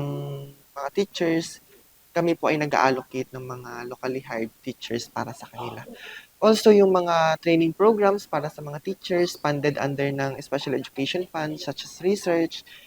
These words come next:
ah, participation sa national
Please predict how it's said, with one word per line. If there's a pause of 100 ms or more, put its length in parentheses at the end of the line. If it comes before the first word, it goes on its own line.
(220)
ah,
participation
sa (160)
national